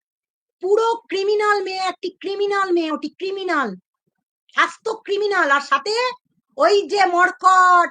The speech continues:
ওই যে সেবক, জালিয়াত সেবক সেবিকারা ঘুরছে, তারা নতুন ফাঁদ পেতেছে। কি বলো, আমার ফ্ল্যাটের নিচে এক গাদা লোকজন আসা যাওয়া করছে,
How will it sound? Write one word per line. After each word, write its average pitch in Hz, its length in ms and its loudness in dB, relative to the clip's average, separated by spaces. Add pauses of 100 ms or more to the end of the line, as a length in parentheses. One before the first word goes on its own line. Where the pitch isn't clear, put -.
ওই 381 80 -6 (120)
যে 381 100 -4 (140)
সেবক, 339 340 0 (140)
জালিয়াত 320 420 -2 (120)
সেবক 311 300 -8 (120)
সেবিকারা 302 500 -6 (100)
ঘুরছে, 302 380 -12 (760)
তারা 294 280 2 (220)
নতুন 330 320 -10 (160)
ফাঁদ 294 220 -10 (100)
পেতেছে। 247 520 -8 (220)
কি 285 160 -10 (2250)
বলো, 311 340 -2 (460)
আমার 415 240 -4 (140)
ফ্ল্যাটের 285 440 -6 (100)
নিচে 294 260 -8 (220)
এক 247 60 -12 (120)
গাদা 294 320 -4
লোকজন 262 380 -8 (120)
আসা 247 240 -8
যাওয়া 262 200 -4 (100)
করছে, 220 400 -10